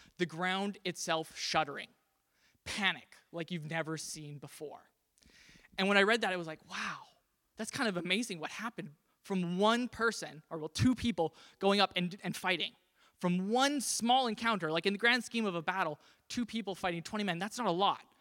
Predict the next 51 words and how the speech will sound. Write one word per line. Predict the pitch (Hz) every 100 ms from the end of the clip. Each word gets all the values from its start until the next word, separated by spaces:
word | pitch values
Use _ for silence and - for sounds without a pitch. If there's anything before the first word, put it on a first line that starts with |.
| _ -
You |
know, | 165
armies | 190 208 220 180
were |
usually | 190 185 180
hundreds | 160 - 226 220 185 151
of | 156
men. | 175 185 - _ _ _ _
So | - 226
only | 240
a | 220
small | - 233 247 262 254
portion | 220 - 233 - 165 156
of | 180
the | 175
army | 190 202 170
had | 143 160
died. | 202 202 139 - _ _ _ - -
But | 180
that | 196
set | 202 196
up | -
a | 175
catastrophic | - - 214 226 - 208 190 - 175 - _ -
failure | - - 220 220 202 156
in | 160
the | 160
Philistines' | - 175 160 165 160
army, | 180 180 139
and | 165
there | 175 170
was | 165 - _
mass | 196 202 202 - -
panic. | - - 233 160 - - - _ _ _ - -
And |
it | 180
says | - 202
that | 202
they | 196
were | 196
actually | 190 196
so | 175 - 240
confused | 240 214 - 233 190
and | 170 165
so | 214
scared | 196 - 214 214
of |
what | 190
was | 170
going | 165 190
on | 196 165